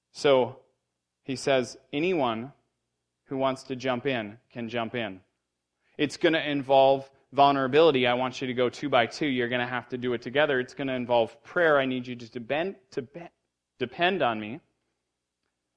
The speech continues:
It's gonna involve this trust, specifically of not bringing the things that we would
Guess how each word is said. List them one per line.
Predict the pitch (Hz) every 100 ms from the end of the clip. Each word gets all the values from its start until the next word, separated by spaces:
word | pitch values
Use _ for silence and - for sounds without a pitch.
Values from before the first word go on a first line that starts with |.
| _ _ _ _ _
It's | 131 -
gonna | - 156
involve | 151 143 143 143
this | 135 127 -
trust, | - - 170 165 156 - - - _ _ _ _ _ _ _ _
specifically | - - 156 143 - 165 185 156 139 131
of | 123 127
not | 131 135 147 131
bringing | 135 139 135
the | 127
things | 127 135 135 135
that | 127 113
we | 127 127
would | 120